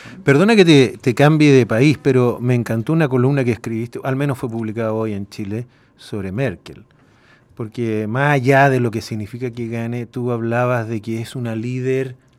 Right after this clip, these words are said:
Speaker 2: ah, sin carisma, que no ha hecho nada importante, pero que pareciera ser un contrapunto a todos estos populistas,
Speaker 1: Claro.
Speaker 2: toda esta gente.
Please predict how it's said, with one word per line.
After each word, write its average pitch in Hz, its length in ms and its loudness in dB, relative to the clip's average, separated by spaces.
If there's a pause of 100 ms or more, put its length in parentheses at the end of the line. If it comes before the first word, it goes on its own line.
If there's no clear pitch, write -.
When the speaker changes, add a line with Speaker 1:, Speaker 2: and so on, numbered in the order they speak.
(1120)
Speaker 2:
ah, - 180 -20 (100)
sin 127 320 -12
carisma, 104 880 -12 (420)
que 127 100 -6
no 107 100 -10
ha 101 80 -12
hecho 110 220 -12
nada 98 640 -12
importante, 113 880 -10
pero 131 240 -4
que 131 100 -4
pareciera 131 540 -4
ser 233 200 -6
un 226 120 -2
contrapunto 135 920 -6
a 117 60 -8
todos 170 360 -8
estos 180 300 -12
populistas, 131 840 -10
Speaker 1:
Claro. 123 40 -16
Speaker 2:
toda 170 140 -8
esta 160 180 -14
gente. 175 580 -14